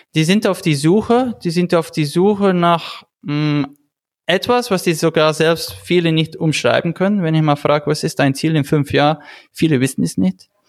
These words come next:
Da gibt viel Eifersucht, äh, natürlich in, in so einem Konzerne, vor allem wenn jemand eine neue Stelle bekommt.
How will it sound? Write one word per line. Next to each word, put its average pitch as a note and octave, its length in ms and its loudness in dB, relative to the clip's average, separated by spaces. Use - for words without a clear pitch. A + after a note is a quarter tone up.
Da D3+ 80 0
gibt E3+ 160 -2
viel F3 180 0
Eifersucht, F#3+ 760 -2
äh, F#3 160 2
natürlich F#3 440 0
in, F3+ 220 0
in F3 180 -2
so F3 100 0
einem F3 80 0
Konzerne, G3+ 800 0
vor - 180 -6
allem D#3 220 2
wenn D3+ 100 2
jemand D#3 300 2
eine C#3+ 80 0
neue D3+ 260 2
Stelle D#3 340 0
bekommt. G3 580 -4